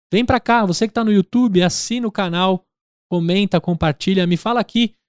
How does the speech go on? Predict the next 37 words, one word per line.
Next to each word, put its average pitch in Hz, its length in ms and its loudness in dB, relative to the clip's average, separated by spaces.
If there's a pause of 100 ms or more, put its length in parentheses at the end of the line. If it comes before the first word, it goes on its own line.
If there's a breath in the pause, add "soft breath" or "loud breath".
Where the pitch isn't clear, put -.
(160)
qual 185 120 0
foi 202 160 0
a 185 40 -2
provocação, 180 840 -2
o 156 60 -10
que 185 160 -6
que - 60 -14
te - 120 -6
a-, 175 260 2
agregou 160 680 0
esse 143 180 -8
episódio. 127 540 -4 (400)
A 135 40 -2
gente 160 200 0
tem 202 160 -4
como 202 260 -4
ideia 170 340 0
aqui, 190 200 -4
Renan, 156 400 0
eu 135 340 -2
sempre - 240 -6
falo 160 180 -8
pra 156 120 -8
galera 143 280 -6
que - 80 -12
eu 160 60 -4
era 160 120 -4
aquela 156 200 -8
criança 151 400 -10
estranha 143 380 -10
que - 80 -12
assistia 147 500 -10
Pequenas 139 400 -8
Empresas 135 380 -6
e 127 40 -8
Grandes 131 240 -6
Negócios, 127 640 -2